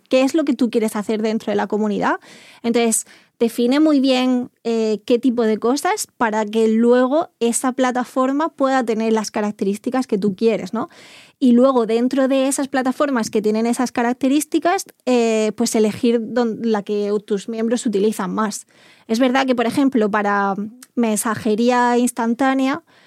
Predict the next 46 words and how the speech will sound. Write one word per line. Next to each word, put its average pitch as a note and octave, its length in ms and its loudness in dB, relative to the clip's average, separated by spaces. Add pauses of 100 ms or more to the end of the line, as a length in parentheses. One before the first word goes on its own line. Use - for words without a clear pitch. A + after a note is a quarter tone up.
(220)
pues, A3+ 440 -2
eh, G#3+ 460 0
yo A#3 320 4
me B3 340 2
decanto A#3 480 0
mucho A#3 200 -4
más A#3 200 -4
por G#3+ 240 0
Discord B3+ 560 0 (120)
o G#3+ 120 -4
por G3+ 220 -4
Telegram, F#3+ 600 -2 (120)
en A#3+ 100 2
función A#3 480 0
de A#3+ 60 4
dónde A#3 180 2
estén B3+ 340 0
tus B3+ 300 0
miembros C#4 560 0 (220)
y B3+ 340 6
en A#3+ 140 0
función B3 600 0
de B3+ 320 2 (440)
el A#3+ 200 2
tipo B3+ 380 2
de B3 260 4
subdivisión A#3+ 720 0
que B3+ 120 -2
tú A#3 120 -2
quieras A3+ 280 0
hacer, G#3 340 -2
¿no? A#3 220 -2
Por A3+ 80 -2
ejemplo, A3 320 -4
Discord, A3+ 400 0
pues, A3 180 -4
es G#3+ 160 -10
que - 80 -4
hasta A#3 260 -2
te G3+ 80 -2
permite G#3 380 -4
tener A3+ 320 0
las A3 220 -2
salas G#3+ 360 -2
dentro B3 420 0
de A3+ 440 2